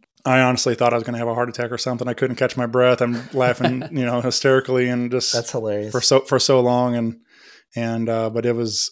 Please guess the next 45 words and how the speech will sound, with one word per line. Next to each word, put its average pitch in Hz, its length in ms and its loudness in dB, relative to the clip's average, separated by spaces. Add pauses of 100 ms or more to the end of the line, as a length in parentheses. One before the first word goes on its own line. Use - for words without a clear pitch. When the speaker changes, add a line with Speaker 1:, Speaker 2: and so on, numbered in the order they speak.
Speaker 1:
it 123 60 -6
was 113 100 -8
such 123 180 -4
a 117 40 -6
good 117 160 -4
night. 113 300 -8
And 117 280 -10 (440)
so 113 320 -8 (440)
I've 131 120 -2
been, 147 200 4
uh, 143 200 6
fortunate 139 420 4
enough 131 220 2
to 135 100 0
see 135 160 2
a 127 80 4
lot 127 180 4
of 123 200 0 (160)
my 123 120 -4
favorites, 120 540 -2
uh, 113 340 -2 (360)
you 123 100 -6
know, 113 200 -8
and 120 120 -6
I 120 80 -6
got 123 180 -2
to - 60 -6
see 131 140 -2
Chappelle 123 640 0 (100)
at 117 80 -4
the 113 60 -8
pageant. 120 520 -4 (160)
Speaker 2:
Wow. 98 380 -16 (160)
Speaker 1:
And, 113 480 -4
uh, 113 260 -2
it 135 40 2
was 127 180 0
right, 135 260 2
like, 120 160 -2
when 123 120 -2
he 117 60 -2
first, 123 280 0
like, 117 120 0
came 117 220 -4
back 113 400 -4